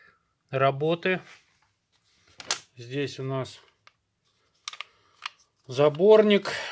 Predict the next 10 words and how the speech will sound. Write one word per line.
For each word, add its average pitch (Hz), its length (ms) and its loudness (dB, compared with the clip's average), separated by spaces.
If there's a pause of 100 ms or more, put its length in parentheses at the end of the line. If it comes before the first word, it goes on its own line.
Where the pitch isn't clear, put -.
(120)
воздуха 160 840 0
на 156 140 -2
охлаждение. 139 840 -4
Это 165 300 -4
диффузор. 147 840 -4 (480)
И 175 280 -4
вот 156 320 -2
сама 147 420 -6
крыльчатки 139 680 -8
вентилятора. 127 760 -10